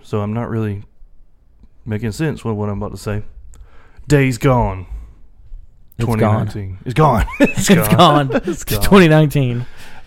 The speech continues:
Speaker 1: Are we, are we surprised, really, though? Kinda
Speaker 2: No,
Speaker 1: felt
Speaker 2: that's
Speaker 1: that
Speaker 2: not
Speaker 1: coming.
Speaker 2: the, uh,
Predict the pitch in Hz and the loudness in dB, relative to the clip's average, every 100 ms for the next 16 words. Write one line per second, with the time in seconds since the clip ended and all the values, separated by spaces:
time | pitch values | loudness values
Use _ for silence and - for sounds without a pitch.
0 | - - - - 151 156 151 151 147 143 | -14 -12 -8 4 6 8 6 4 4 4
1 | 131 156 147 139 151 147 143 139 131 - | 0 -2 -2 -4 -6 -6 -4 -6 -6 -10
2 | - - - - - - - 160 139 143 | -20 -18 -18 -18 -20 -8 2 2 4 4
3 | 120 117 139 113 127 123 113 107 107 | 4 4 0 0 0 0 -2 -2 -4